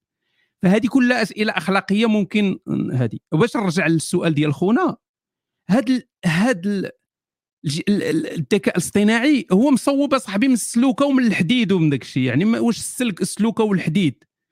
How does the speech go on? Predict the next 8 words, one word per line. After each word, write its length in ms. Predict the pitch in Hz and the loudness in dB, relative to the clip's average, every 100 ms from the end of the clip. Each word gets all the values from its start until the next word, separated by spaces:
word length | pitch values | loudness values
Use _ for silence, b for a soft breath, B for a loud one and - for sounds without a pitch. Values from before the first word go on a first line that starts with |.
| _ _ _ _ _ _ - | _ _ _ _ _ _ -8
آه، 240 | 160 143 147 | -6 -4 -2
غي، 260 | 175 180 | 0 0
غي، 420 | 156 156 170 156 - | 0 0 2 0 -2
غي 360 | 143 160 151 - _ _ | 0 0 0 -4 _ _
يعطيوك 460 | 135 147 - 165 160 | -4 -4 0 0 0
الألم؟ 580 | 175 262 349 427 262 139 _ _ _ _ _ _ _ _ _ _ _ - | -2 0 0 2 0 -2 _ _ _ _ _ _ _ _ _ _ _ -4
ما 80 | 320 | -2
تنظنش. 580 | 415 320 262 233 - | 2 2 2 0 -6